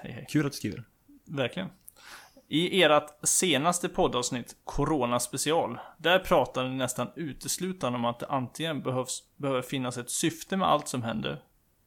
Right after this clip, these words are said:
Speaker 1: Då innebär det ju att allt dåligt... Eh, det är lite märklig svenska här tyvärr, men då innebär ju allt dåligt, eh, som bra. Jag antar att man menar att allt
Speaker 2: Just det.
Speaker 1: dåligt är bra.
Speaker 2: Eller
Speaker 1: Eller det
Speaker 2: har
Speaker 1: andra
Speaker 2: en bra
Speaker 1: alternativet,
Speaker 2: konsekvens i alla fall.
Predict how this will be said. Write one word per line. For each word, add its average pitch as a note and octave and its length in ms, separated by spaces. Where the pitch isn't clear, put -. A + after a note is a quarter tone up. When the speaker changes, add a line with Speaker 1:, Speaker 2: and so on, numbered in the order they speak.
Speaker 1:
Då C3 100
innebär A#2+ 360
det A2 60
ju A2+ 60
att - 260
allt A#2+ 280
dåligt... A2+ 360
Eh, B2+ 60
det C3+ 60
är - 40
lite D3 120
märklig D3+ 280
svenska D3 300
här A2+ 60
tyvärr, A2 240
men B2+ 160
då F3 120
innebär D#3 380
ju D3+ 100
allt C#3 340
dåligt, B2+ 640
eh, - 300
som C3 240
bra. D3+ 400
Jag A#2 100
antar A2+ 180
att A2+ 60
man A#2 140
menar A2+ 200
att - 160
allt B2 140
Speaker 2:
Just C3 120
det. A2+ 60
Speaker 1:
dåligt A#2 180
är A#2 140
bra. A#2+ 240
Speaker 2:
Eller C#3+ 100
Speaker 1:
Eller D3 120
det D3+ 80
Speaker 2:
har D3+ 120
Speaker 1:
andra E3+ 120
Speaker 2:
en E3+ 40
bra E3 60
Speaker 1:
alternativet, B2+ 520
Speaker 2:
konsekvens G#2+ 200
i A#2 40
alla - 120
fall. A2 240